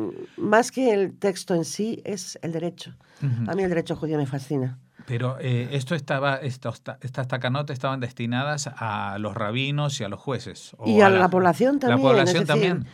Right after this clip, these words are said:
Speaker 1: sí,
Speaker 2: porque a
Speaker 1: porque
Speaker 2: diferencia
Speaker 1: eso se lee y se pregona, es
Speaker 2: Claro,
Speaker 1: decir,
Speaker 2: pero vamos a
Speaker 1: claro.
Speaker 2: establecer que estamos hablando de la Edad Media. En la
Speaker 1: Sí.
Speaker 2: Edad Media, en, eh, en el resto de la población,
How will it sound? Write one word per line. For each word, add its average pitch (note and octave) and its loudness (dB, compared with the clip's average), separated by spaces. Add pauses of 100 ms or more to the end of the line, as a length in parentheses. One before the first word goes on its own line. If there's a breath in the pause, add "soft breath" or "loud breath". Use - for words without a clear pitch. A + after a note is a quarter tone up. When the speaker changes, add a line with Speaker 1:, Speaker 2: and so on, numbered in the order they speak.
Speaker 1:
sí, - -14
Speaker 2:
porque B2 6
a - -2
Speaker 1:
porque C3 6
Speaker 2:
diferencia D3 4 (280)
Speaker 1:
eso - 6
se A#3+ 8
lee B3 8
y G#3+ 0
se G3 0
pregona, F#3+ 2
es F3 0
Speaker 2:
Claro, C#3+ 4
Speaker 1:
decir, - 2
Speaker 2:
pero B2 2
vamos B2+ 2
a - 0
Speaker 1:
claro. C#3+ 2
Speaker 2:
establecer B2+ 0
que B2 -6
estamos B2 -2
hablando B2+ 0
de A2 -2
la A2 -4
Edad B2 0
Media. B2+ -4
En A2 -6
la G2+ 4
Speaker 1:
Sí. G2 2
Speaker 2:
Edad F3 4
Media, B2+ -2 (140)
en, G#2 -8
eh, G2 -10 (120)
en G#2 -10
el G2+ -10
resto C3+ -4
de C#3 0
la C3+ 0
población, C3+ -2